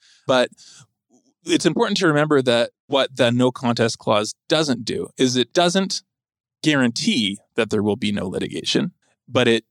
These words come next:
provides a really good deterrent. It raises the stakes for someone who's thinking about maybe challenging a will or a part of a will to really take a long, hard look at what they think their prospects for success are.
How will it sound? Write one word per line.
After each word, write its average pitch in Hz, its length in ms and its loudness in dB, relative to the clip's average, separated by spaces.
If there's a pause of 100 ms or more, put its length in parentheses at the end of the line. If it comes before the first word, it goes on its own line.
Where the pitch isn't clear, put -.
(160)
provides 123 760 0 (180)
a 117 160 0
really 147 340 2
good 123 240 0
deterrent. - 680 -4 (440)
It 117 180 0
raises 147 380 2
the 123 100 -2
stakes - 640 -2
for 117 260 2
someone 117 500 0
who's 110 360 0
thinking 123 400 0
about 110 320 0
maybe 113 320 2
challenging 113 560 0
a 107 80 0
will 107 500 2
or 104 200 0
a 95 40 -6
part 127 300 0
of 113 80 -2
a 104 100 2
will 101 400 2 (360)
to 113 180 0
really 127 800 2
take - 260 -4
a 113 80 0
long, 113 320 2
hard 113 300 0
look 107 300 0
at 101 100 -8
what 113 580 -2
they 110 140 2
think 110 240 -2
their 98 160 2
prospects 107 500 -2
for 110 160 -2
success 104 540 -4
are. - 300 -8